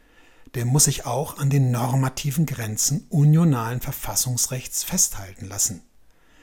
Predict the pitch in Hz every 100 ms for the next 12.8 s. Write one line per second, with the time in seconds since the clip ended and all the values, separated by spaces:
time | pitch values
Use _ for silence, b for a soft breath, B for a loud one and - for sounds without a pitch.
0 | b b b 107 - - - 156 208 190
1 | 143 117 110 101 104 104 120 135 _ _
2 | _ - - _ _ 151 156 - - -
3 | - 196 - - - - - _ _ -
4 | _ _ _ - _ _ _ _ - _
5 | _ _ - 147 180 220 160 135 139 -
6 | 117 120 120 120 - - - - _ -
7 | - - - 139 160 - - - - _
8 | - - 165 113 113 107 127 - 107 -
9 | - - - - - - - _ - -
10 | - - b b b b b b - 170
11 | 220 - 185 - 160 143 143 - 113 -
12 | 147 - 101 95 - 101 101 113